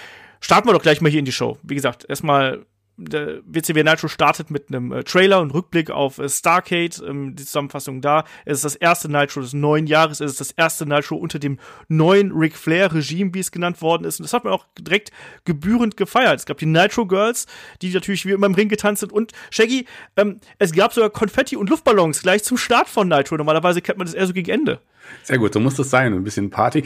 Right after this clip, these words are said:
Speaker 2: Und, äh, Party ist auch, Konfetti und Luftballons, ein gutes Thema, weil man hat auch noch eine, äh, es war ja die Zeit, als diese Nitro-Partys damals auch irgendwie,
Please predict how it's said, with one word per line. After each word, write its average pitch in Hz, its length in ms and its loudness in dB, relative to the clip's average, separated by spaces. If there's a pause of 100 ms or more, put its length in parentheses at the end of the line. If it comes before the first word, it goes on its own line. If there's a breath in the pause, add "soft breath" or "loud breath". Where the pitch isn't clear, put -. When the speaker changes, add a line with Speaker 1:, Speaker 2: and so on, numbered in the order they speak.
(160 loud breath)
Speaker 2:
Und, 117 220 0
äh, 107 100 0
Party 127 280 0
ist 151 40 -6
auch, 143 160 2
Konfetti 139 360 -2
und 139 60 0
Luftballons, 139 360 0
ein 131 40 -4
gutes 147 260 -4
Thema, 180 280 2
weil 113 100 4
man 110 140 0
hat - 100 -2
auch 135 120 -4
noch 139 140 0
eine, 135 120 0
äh, 120 340 -6
es 107 120 -10
war 123 100 4
ja 147 60 4
die 151 120 -2
Zeit, 139 260 -2
als 131 140 -8
diese 127 200 -2
Nitro-Partys 107 840 -2
damals 104 280 -4
auch 101 140 -10
irgendwie, 107 440 -6